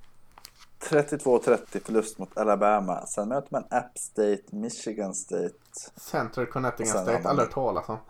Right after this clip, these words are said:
Speaker 1: Ja,
Speaker 2: Eh.
Speaker 1: nej, det, det måste vara... Jag vet inte.
Speaker 2: Nej.
Speaker 1: Var... Det,
Speaker 2: Det kan vara den
Speaker 1: det är
Speaker 2: största
Speaker 1: S A T
Speaker 2: cupcake-matchen jag har hört
Speaker 1: kanske.
Speaker 2: talas om, faktiskt.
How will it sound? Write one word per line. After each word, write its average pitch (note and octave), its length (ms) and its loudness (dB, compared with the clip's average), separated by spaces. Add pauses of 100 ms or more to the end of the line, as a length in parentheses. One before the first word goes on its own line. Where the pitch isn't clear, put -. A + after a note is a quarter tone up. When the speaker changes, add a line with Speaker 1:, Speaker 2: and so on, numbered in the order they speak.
(120)
Speaker 1:
Ja, G2+ 360 4
Speaker 2:
Eh. A#2 220 -2 (440)
Speaker 1:
nej, A2 460 4
det, G2+ 360 2
det G2+ 140 -2
måste F#2+ 280 -6
vara... F#2 300 2 (1160)
Jag G2+ 80 -4
vet F#2+ 140 0
inte. E2+ 240 -8
Speaker 2:
Nej. B2 160 -2 (360)
Speaker 1:
Var... G2 180 -2 (300)
Det, - 160 -8 (540)
Speaker 2:
Det - 80 -6
kan D3+ 160 6
vara C3+ 100 4
den - 80 -6
Speaker 1:
det - 80 6
är G2 120 4
Speaker 2:
största - 80 2
Speaker 1:
S G2+ 120 0
A C3 40 6
T A#2+ 80 0
Speaker 2:
cupcake-matchen A2+ 500 -2
jag A2 60 0
har - 0 -
hört G#2+ 100 0
Speaker 1:
kanske. G#2+ 260 0
Speaker 2:
talas - 40 -12
om, A#2 120 -2
faktiskt. - 420 -4